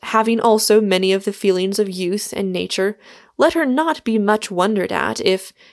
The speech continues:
after making all these good resolutions on the side of self-government, she seized the scrap of paper on which Edmund had begun writing to her as a treasure beyond all her hopes.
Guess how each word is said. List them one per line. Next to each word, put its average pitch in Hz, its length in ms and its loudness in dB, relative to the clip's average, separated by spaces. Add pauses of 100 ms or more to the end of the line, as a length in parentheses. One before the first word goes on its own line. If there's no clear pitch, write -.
(140)
after 190 300 0
making 208 340 0
all 196 160 2
these 208 220 -2
good 254 320 0
resolutions 214 720 0
on 196 120 -2
the 190 80 -2
side 190 320 0
of 196 80 -2
self-government, 180 800 -2 (440)
she 214 220 0
seized 269 600 0
the 254 80 0
scrap 214 420 0
of 233 120 -10
paper 180 360 -2
on 190 200 -2
which 185 200 -4
Edmund 190 380 -2
had 196 180 -4
begun 202 300 0
writing 190 320 2
to 185 160 -6
her 190 240 -6 (340)
as 185 180 -2
a 220 60 2
treasure - 580 0 (240)
beyond 175 320 2
all 190 260 4
her 196 140 -2
hopes. - 540 -6